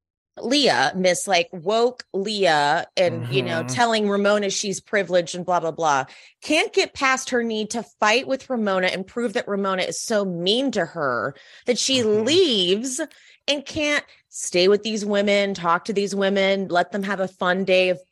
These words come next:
Speaker 1: you know, pampering.
Speaker 2: Mm-hmm.
Speaker 1: Granted, Ramona did too, but she, and also ended up, like, offending one of them. But still.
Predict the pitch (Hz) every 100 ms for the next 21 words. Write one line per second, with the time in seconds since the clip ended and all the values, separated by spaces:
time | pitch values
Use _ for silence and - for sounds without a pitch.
0 | _ 226 175 143 147 - 226 208 208 202
1 | 165 147 139 156 214 - _ _ - 117
2 | 113 117 110 113 117 _ _ _ 262 269
3 | 247 185 196 202 202 196 190 - 214 175
4 | 160 - 180 170 170 190 156 147 147 135
5 | 135 165 139 131 120 110 110 117 135 214
6 | - - - - 392 170 107 -